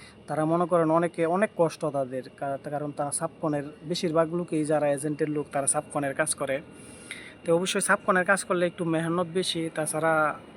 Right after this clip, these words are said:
মেহনত বেশি হলো আপনার বেসিক বেশি, যার কারণে আপনার মেহনত বেশি।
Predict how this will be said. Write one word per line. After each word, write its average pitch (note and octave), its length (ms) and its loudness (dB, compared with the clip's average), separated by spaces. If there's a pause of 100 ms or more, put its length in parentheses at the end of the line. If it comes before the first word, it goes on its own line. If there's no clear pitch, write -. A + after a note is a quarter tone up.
(220)
মেহনত E3+ 400 2
বেশি G3 280 0
হলো F3+ 160 4
আপনার D#3+ 240 2
বেসিক D3 420 0
বেশি, C3+ 240 -6
যার C3+ 200 -6
কারণে D3+ 300 -2
আপনার D3 240 -6
মেহনত C#3+ 420 -6
বেশি। D3 340 -8